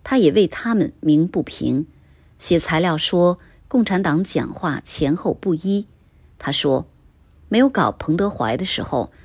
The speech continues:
说他平易近人，等到搞他的时候，又说他是伪装的，到底哪个是真的，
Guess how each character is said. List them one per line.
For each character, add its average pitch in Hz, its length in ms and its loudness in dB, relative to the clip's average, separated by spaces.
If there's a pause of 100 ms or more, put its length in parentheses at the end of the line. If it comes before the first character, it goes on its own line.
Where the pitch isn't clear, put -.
(180)
说 202 180 -2
他 190 220 0
平 156 340 -2
易 185 160 0
近 156 340 -2
人， 127 320 0 (480)
等 147 160 0
到 151 120 2
搞 - 260 -8
他 175 220 -2
的 143 80 -2
时 - 160 -6
候， 127 280 -6 (360)
又 214 120 6
说 226 240 2
他 247 180 -4
是 214 180 -2
伪 120 260 -6
装 202 340 -4
的， - 160 -10 (520)
到 233 180 2
底 190 160 0
哪 - 320 -2
个 190 120 -2
是 185 200 -2
真 220 280 0
的， - 140 -4